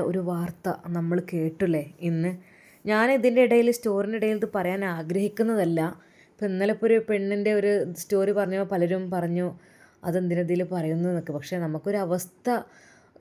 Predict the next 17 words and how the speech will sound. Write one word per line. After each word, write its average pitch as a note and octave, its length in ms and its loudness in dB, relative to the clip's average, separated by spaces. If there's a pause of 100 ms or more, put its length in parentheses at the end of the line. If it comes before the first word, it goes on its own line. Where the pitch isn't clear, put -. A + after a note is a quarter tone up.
കാണുമ്പോൾ G3+ 440 2
ആ F#3+ 100 4
മക്കളൊക്കെ, G#3+ 680 -2
മൂന്ന് G#3+ 440 0
മക്കൾ G#3+ 420 0 (760)
അനാഥമായൊരു G3 680 2
അവസ്ഥയായി F3+ 540 2
പോയില്ലേ? E3+ 420 2
ആ E3 100 -8
പെണ്ണങ്ങനെ F3+ 460 0
ചെയ്തുകൊണ്ട് E3+ 580 2 (480)
മരണത്തിലേക്ക്, F3 680 -2
മക്കളെ F3 360 0
കാണണമെന്ന് G#3 460 -2
വാശി F3 360 -4
പിടിച്ചതോടുകൂടെ F#3 720 -2 (960)
സംഭവം F3 560 0